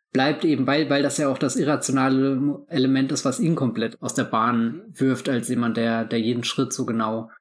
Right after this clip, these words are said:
plant und dann damit nicht umgehen kann. Ansonsten bei, bei der anderen Frau hatte ich schon das Gefühl, dass er sie sehr aktiv benutzt, auch für sein Alibi oder so, dass sie von Anfang an Teil seines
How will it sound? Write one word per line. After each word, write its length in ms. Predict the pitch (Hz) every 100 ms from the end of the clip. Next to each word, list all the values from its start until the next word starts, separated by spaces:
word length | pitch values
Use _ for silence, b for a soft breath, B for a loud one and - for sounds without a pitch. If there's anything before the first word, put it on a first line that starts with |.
| -
plant 360 | - 113 123
und 120 | 127 117
dann 140 | 117
damit 260 | 117 120 131
nicht 280 | 117 - - _
umgehen 460 | - 139 147 143 135
kann. 500 | 127 139 143 143 - _ -
Ansonsten 520 | 127 127 147 - 143
bei, 160 | 147
bei 120 | 127 135
der 140 | 123
anderen 200 | 123 180
Frau 160 | - 143
hatte 120 | 131
ich 60 |
schon 120 | 131 131
das 140 | 120
Gefühl, 580 | 120 - 127 120 - - -
dass 180 | 135 139
er 160 | 135
sie 440 | 117 147 147 185 180
sehr 360 | - 131 127
aktiv 520 | 123 - - 147 139 -
benutzt, 560 | 127 135 135 - -
auch 180 | 214 123
für 140 | -
sein 220 | 123 123 117
Alibi 500 | 127 143 127 131 131
oder 180 | 123
so, 140 | 117 120
dass 160 | 120
sie 140 | - 117
von 180 | - 117
Anfang 340 | 135 127 131
an 160 | 113 107
Teil 300 | - 143 143
seines 640 | 127 117 107 - -